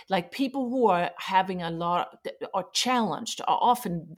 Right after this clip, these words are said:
exceptionally good at manipulating in that area. Not that they know that they're doing it necessarily. So it's not, it's not malicious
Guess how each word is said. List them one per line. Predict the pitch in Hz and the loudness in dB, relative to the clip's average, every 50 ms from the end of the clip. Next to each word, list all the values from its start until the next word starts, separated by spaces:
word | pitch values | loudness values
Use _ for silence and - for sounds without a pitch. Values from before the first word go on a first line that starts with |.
| _ _ | _ _
exceptionally | - 208 208 - - - - - 262 285 285 - - 185 175 160 165 175 | -10 -8 -4 -4 -4 -2 0 2 2 2 0 -2 -6 -4 -4 -4 -4 -4
good | 165 - 208 208 196 | 0 0 2 2 2
at | 180 | 0
manipulating | 175 170 180 202 220 214 - - 151 143 147 139 135 143 151 - - | -2 -2 0 0 0 0 -2 -4 -2 -2 -2 -2 -2 -4 -6 -6 -8
in | - 170 165 160 | -6 -6 -4 -2
that | 160 160 160 - | -2 -2 -2 -2
area. | - 190 196 190 156 123 - - 62 - - _ _ _ _ _ _ - - - - | -2 -2 0 0 -2 -4 -6 -10 -16 -20 -20 _ _ _ _ _ _ -20 -20 -8 -2
Not | 240 269 294 302 294 | 2 2 2 4 2
that | - 190 196 - | 0 0 2 2
they | 208 185 190 | 2 2 4
know | 185 190 208 208 214 208 | 4 4 4 4 4 4
that | - 202 175 - - | 2 0 -2 0 0
they're | 180 160 160 | 0 0 0
doing | 151 139 190 208 214 196 151 131 - | 0 -2 -2 -2 -2 -2 -4 -8 -10
it | - - - - _ _ _ _ _ _ _ _ _ _ _ _ _ _ _ _ - | -14 -18 -20 -20 _ _ _ _ _ _ _ _ _ _ _ _ _ _ _ _ -6
necessarily. | 170 165 147 - - 156 - - 160 151 151 143 147 147 | -6 -4 -4 -4 -6 -4 -2 -2 0 0 -2 -2 -4 -6
So | 151 - 196 185 | -4 -2 -2 0
it's | 185 185 - - | -2 -2 -2 0
not, | 233 240 254 - - - - - | 0 0 0 -2 -4 -10 -12 -8
it's | - 196 - - - | -8 -8 -6 -4 -2
not | 214 208 214 214 - - | 0 0 0 0 0 -2
malicious | 185 175 180 185 214 226 220 - - - - - - - - - | -4 -2 2 2 4 4 4 2 -2 -6 -8 -10 -12 -12 -12 -14